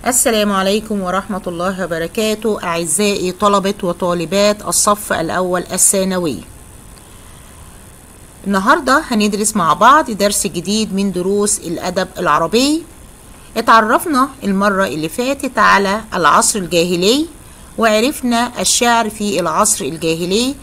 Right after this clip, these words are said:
وسماته والمقصود بالمعلقات. النهاردة هندرس مع بعض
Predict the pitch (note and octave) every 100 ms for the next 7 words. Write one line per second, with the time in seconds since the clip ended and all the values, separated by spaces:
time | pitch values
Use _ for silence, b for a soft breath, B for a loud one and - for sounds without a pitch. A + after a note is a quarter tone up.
0 | B B G3+ A#3 A#3 F3 F#3 C4 C4+ D4
1 | - G#3+ A3+ G#3+ - - A#3 A3 F3 A3
2 | - G3 F3+ E3 D#3+ - C4 E4 F4 B
3 | B B B B B3+ C4+ D#4 D#4+ B3+ C4+
4 | C#4 B G#3 A3+ B3 A#3 A3+ - F#3 E3+
5 | F3+ A#3 A#3